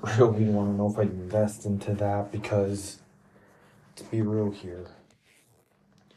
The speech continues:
I would, um, go there and I would, like, uh,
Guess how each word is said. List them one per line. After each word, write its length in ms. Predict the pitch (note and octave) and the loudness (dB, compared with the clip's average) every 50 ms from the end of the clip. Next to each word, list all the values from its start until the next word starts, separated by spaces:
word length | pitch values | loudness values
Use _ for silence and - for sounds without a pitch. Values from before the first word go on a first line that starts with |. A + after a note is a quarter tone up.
| _ _ _ _ _ _ _ _ _ _ - - - - | _ _ _ _ _ _ _ _ _ _ -20 -20 -10 -2
I 320 | - B2+ C3+ C#3 C#3+ C#3+ | 2 2 4 4 4 4
would, 320 | C3+ B2+ B2 B2+ B2 A#2+ A#2 | 2 2 2 2 2 2 2
um, 520 | A2+ A2 A2 A2 G#2 G#2 G2+ G2 F#2 F2+ - _ _ _ _ _ _ _ _ _ _ _ _ _ _ _ _ _ _ _ _ | 2 2 2 2 0 -2 -4 -6 -8 -12 -18 _ _ _ _ _ _ _ _ _ _ _ _ _ _ _ _ _ _ _ _
go 280 | - B2+ A#2+ A#2 A#2 A2+ | 0 2 2 2 2 0
there 420 | A2 A#2 A2 G#2+ G#2+ G2+ G2 F#2+ F#2 F#2 - _ _ _ _ _ _ _ _ _ _ _ _ _ _ _ _ | 2 2 2 0 0 -2 -4 -6 -10 -16 -20 _ _ _ _ _ _ _ _ _ _ _ _ _ _ _ _
and 200 | - G#2 G#2+ A2+ | -8 -4 0 2
I 160 | B2+ C3 B2+ | 2 4 4
would, 340 | B2 A#2 A2 A2 A2 G#2+ G#2 | 4 4 2 2 2 0 0
like, 400 | G2+ G#2 G2 G2 G2 G2 - - | -2 -4 -4 -4 -6 -10 -8 -8
uh, 300 | G#2 F#2 F2+ F2+ E2+ - | -8 -8 -8 -10 -14 -16